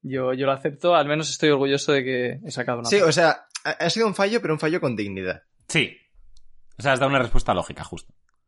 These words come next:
Speaker 2: Claro.
Speaker 3: Vale, sexta pregunta. ¿Qué compone una Buster Call?
Speaker 1: Hostia, qué buena pregunta.
Speaker 3: No voy a decir a quién se le ha ocurrido.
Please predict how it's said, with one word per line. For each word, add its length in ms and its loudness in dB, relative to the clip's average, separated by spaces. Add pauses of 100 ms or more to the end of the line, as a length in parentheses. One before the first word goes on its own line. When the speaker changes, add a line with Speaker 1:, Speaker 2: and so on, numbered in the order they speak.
(180)
Speaker 2:
Claro. 180 -6 (160)
Speaker 3:
Vale, 320 0 (260)
sexta 880 0
pregunta. 520 -6 (160)
¿Qué 160 2
compone 680 0 (100)
una 400 0
Buster 720 -2
Call? 280 -6 (160)
Speaker 1:
Hostia, 380 -6
qué 60 -8
buena 200 -4
pregunta. 640 -12 (240)
Speaker 3:
No 100 -12
voy 40 -4
a 40 -2
decir 200 -4
a 60 -6
quién 120 -8
se 120 -6
le 40 -2
ha 40 -2
ocurrido. 380 -8